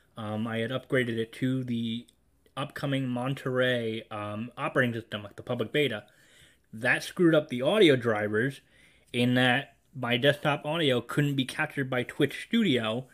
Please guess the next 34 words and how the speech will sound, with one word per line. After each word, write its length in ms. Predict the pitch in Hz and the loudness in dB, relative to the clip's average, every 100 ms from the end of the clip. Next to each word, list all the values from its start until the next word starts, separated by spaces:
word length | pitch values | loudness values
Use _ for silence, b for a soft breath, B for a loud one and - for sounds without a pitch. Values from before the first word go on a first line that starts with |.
| b b b b | b b b b
because 240 | 120 131 | -2 2
I've 200 | 139 135 | 2 2
been 100 | 135 | 2
using 520 | 135 160 151 147 139 147 110 | 2 2 0 -2 -2 -4 -8
that 400 | - 143 156 - - - | -6 -4 -4 -6 -16 -8
application 800 | 147 139 - 170 156 151 135 131 | -6 -6 -2 -2 -2 -6 -8 -6
mainly 400 | 151 180 127 123 | -4 -2 0 -2
to 240 | - 127 | -2 -6
stream 680 | 117 - 139 156 170 139 123 | -6 -8 -6 -4 -2 -2 -2
my, 300 | 117 117 120 | -4 -4 -4
uh, 240 | 120 117 | -4 -6
Final 300 | 113 135 143 | -6 -4 -2
Fantasy 320 | 139 147 147 135 | -2 -2 -2 -4
fourteen 420 | 135 123 185 165 | -2 0 2 2
adventures, 560 | 120 117 - 107 101 - b b b b b b | 2 0 0 -6 -10 -20 b b b b b b
which 380 | 123 135 - - | 0 0 -2 -10
are 200 | 127 127 | 0 4
going 520 | 123 120 151 190 160 120 | 4 6 4 4 2 -2
great. 400 | 127 131 127 - | 2 4 4 2
I'm 320 | 131 123 123 | -2 0 0
still 360 | - 160 151 127 143 | -2 0 2 2 -2
loving 480 | 120 139 160 143 | -2 2 2 2
the 160 | 117 107 | 0 -4
hell 420 | - - - 202 | -6 -8 0 2
out 140 | 165 120 | 4 4
of 60 | |
the 40 | 107 | 2
game, 320 | 113 123 151 123 | -2 -2 -2 -4
but 280 | 117 113 - b b b b b b - | -4 -6 -12 b b b b b b -4
I'm 240 | 127 156 | 0 2
hoping 480 | 143 160 208 226 208 | 2 0 2 4 4
it 100 | 196 | 4
gets 300 | 147 175 - | 4 2 0
fixed, 540 | - 175 - - - | 0 0 0 -8 -20